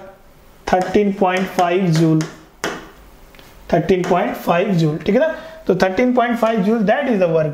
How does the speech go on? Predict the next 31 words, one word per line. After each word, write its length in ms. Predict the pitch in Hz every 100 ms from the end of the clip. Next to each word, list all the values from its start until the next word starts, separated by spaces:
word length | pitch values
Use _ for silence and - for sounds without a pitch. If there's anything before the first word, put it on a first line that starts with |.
| 151
done। 140 | 151 -
I 60 | 165
hope 220 | 175 208 208
कि 80 |
ये 60 | 196
समझ 200 | 190 185
में 140 | 196 208
आ 60 |
गया 140 | 208 208
होगा, 200 | 170 185 - - - 180
बहुत 180 | 196
आसान 320 | 196 180 190 208
है। 140 | 190
area 240 | 190 208 196
under 180 | 196 190
the 140 | 190 185
curve, 180 | 202 240 175
work 240 | 190 185
done 160 | 190 190
निकाल, 340 | 185 185 196 208
निकालना। 440 | 180 180 175 202
इस 200 | 190 185
area 300 | 196 196 214
को 100 | 214
दो 140 | 190 196
part 260 | 202 190
में 100 | 196
भी 80 | 196
निकाल 280 | 185 180 175
सकते 300 | 170 156 190
हो, 160 | 214